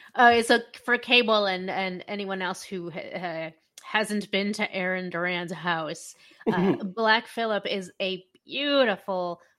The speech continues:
Speaker 1: black he-, uh, goat's head that, um, was taxidermied by our friend Prime's father, if I'm not
Speaker 2: Mm-hmm.
Speaker 1: mistaken.
Speaker 2: I
Speaker 1: And,
Speaker 2: think
Speaker 1: uh,
Speaker 2: he actually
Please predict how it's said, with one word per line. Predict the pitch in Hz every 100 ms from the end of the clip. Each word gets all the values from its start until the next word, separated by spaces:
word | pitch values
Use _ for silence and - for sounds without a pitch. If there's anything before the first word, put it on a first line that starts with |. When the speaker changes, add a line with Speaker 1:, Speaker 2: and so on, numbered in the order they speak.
| _
Speaker 1:
black | - 202 202 208
he-, | - - 175 202 -
uh, | 190 185 -
goat's | 208 220 -
head | 196 156 147 175 - _ _ _ _ _ - - _
that, | 202 185 180 180 - - - -
um, | 185 175 170 165 175 185 _ _ _ _ _ - _ _ -
was | 226 208
taxidermied | - 233 240 240 226 214 202 202 190 180 185
by | 190 185
our | 180 185
friend | - 214 202 190 185 - _ _
Prime's | - - 208 202 202 185 175 175 175
father, | - 233 214 113 - - -
if | -
I'm | - -
not | 113
Speaker 2:
Mm-hmm. | 104
Speaker 1:
mistaken. | 101 - 165 147 - - _ - - _ 196
Speaker 2:
I |
Speaker 1:
And, | 175 147
Speaker 2:
think | 160 294
Speaker 1:
uh, |
Speaker 2:
he | 302 170
actually | 143 - 131 98